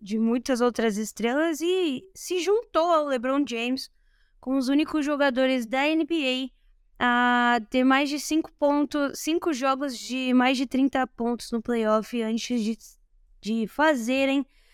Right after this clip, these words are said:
vinte e dois anos. O homem tem apenas vinte e dois, né? Vamos ver se ele fica em Minnesota, se,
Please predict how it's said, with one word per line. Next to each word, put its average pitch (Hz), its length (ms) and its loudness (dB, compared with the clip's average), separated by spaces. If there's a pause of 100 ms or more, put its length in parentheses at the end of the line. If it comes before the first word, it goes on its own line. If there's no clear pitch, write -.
(180)
vinte 359 480 0
e 370 60 0
dois 285 520 -2
anos. - 640 -6 (340)
O 214 80 -4
homem 269 240 2
tem 294 180 0
apenas 294 420 0
vinte 294 220 0
e - 60 -14
dois, 247 240 2
né? 247 160 2
Vamos 254 240 0
ver 285 100 0
se 302 100 -4
ele 285 100 -2
fica - 480 -2
em 247 60 4
Minnesota, 214 680 0
se, 202 340 -8